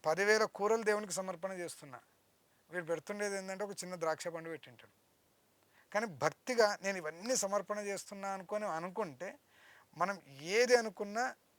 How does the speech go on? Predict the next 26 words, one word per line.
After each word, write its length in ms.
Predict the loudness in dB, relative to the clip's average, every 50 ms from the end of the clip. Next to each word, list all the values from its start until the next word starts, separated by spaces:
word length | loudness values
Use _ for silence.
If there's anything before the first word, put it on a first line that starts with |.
| -8 -2
అది 160 | -2 0 0
అన్నీ 220 | 0 -2 -4 -8
దేవునికే 380 | -4 -2 -2 -2 -2 -6 -6 -6
వస్తూ 280 | -6 -6 -6 -10 -14 -20
ఉంటాయి. 260 | -20 -20 -20 -20 _ _ _ _ _ _ _ _ _ _ _ _ -20 _ -12 -6
ఒక 120 | -2 -2
మాట 280 | 0 2 4 4 4 6
చెప్తూ 320 | 4 0 -2 _ -6 -6
వస్తారు. 340 | -6 -6 -6 -10 -14 -16 -16 _ _ _ _ _ _ _ _ _ _ _ _ _ _
ఇప్పుడు 520 | _ -10 -8 -6 -4 -2 -2 -4 -4 -6 -10 _ _ _ _ _ _ _ _ _ _ _ _ _ _ _ _ _ _ _ -14
ఇంట్లో 240 | -12 -6 0 0 0
తల్లి 480 | 0 0 -2 -4 -4 -4 -6 -8 -8 -10 _ _ _ _ _ _ _ _ _ _ _ _ _ _ _ _ _ _ _ _ _ _ _ _ _ _ _ _ _ _ -20 _ _ _ _ -8
పిల్లలకు 320 | -4 -2 0 0 0 -2 -4
అన్నం 200 | -4 -4 -6 -6
పెడుతూ 260 | -6 -8 -8 -12 -14
ఉంటుంది. 320 | -14 -14 -18 -20 -20 -20 -20 _ _ _ _ _ _ _ _ _ _ _ _ _ _ _ _ _ -6
పిల్లవాడు 360 | 2 6 8 10 10 10 8
దాంట్లోంచి 540 | 4 2 2 2 2 2 0 -2 -4 -6 -6
కొద్దిగా 360 | -8 -10 -10 -10 -8 -8 -8
తీసి 260 | -8 -6 -8 -8 -8
మన 180 | -6 -6 -6 -6
నోట్లో 300 | -4 -6 -6 -6 -6 -6
పెట్టినాడు 340 | -6 -6 -6 -8 -10 -10 -10
అనుకో, 160 | -12 -16 -18
తల్లి 280 | -12 -10 -8 -8 -8 -8
నోట్లో, 340 | -10 -12 -14 -16 -20 -20